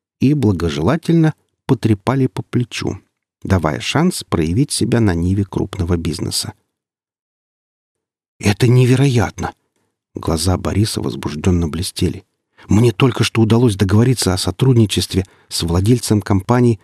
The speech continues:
«Астра Групп», о строительстве их следующего торгового центра в пределах Златограда. Весь контракт наш!»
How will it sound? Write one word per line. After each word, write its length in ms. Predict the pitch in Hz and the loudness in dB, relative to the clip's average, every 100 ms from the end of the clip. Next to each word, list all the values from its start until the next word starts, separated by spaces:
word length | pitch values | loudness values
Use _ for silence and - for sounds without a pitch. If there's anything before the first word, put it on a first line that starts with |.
| _ _ | _ _
«Астра 360 | 110 107 - 104 | -6 -4 -2 -2
Групп», 420 | 101 127 107 - - _ _ | 0 0 0 -6 -20 _ _
о 120 | - | -6
строительстве 640 | - 117 135 - 113 - | -2 0 0 0 -2 0
их 120 | 117 - | 0 0
следующего 580 | - 131 117 113 113 | 0 2 2 2 0
торгового 540 | 110 110 123 120 113 104 | 0 -2 0 2 2 0
центра 340 | - 151 123 | 0 0 0
в 140 | 117 - | -4 0
пределах 480 | 120 123 135 123 | 0 2 2 2
Златограда. 800 | 107 123 117 - 135 143 127 82 - _ _ _ _ - | 0 0 0 0 2 2 2 -2 -6 _ _ _ _ -6
Весь 360 | 95 156 156 | 0 0 0
контракт 600 | - 147 - 165 139 - | 0 -2 0 0 -2 0
наш!» 440 | 156 151 110 - | 2 4 0 -6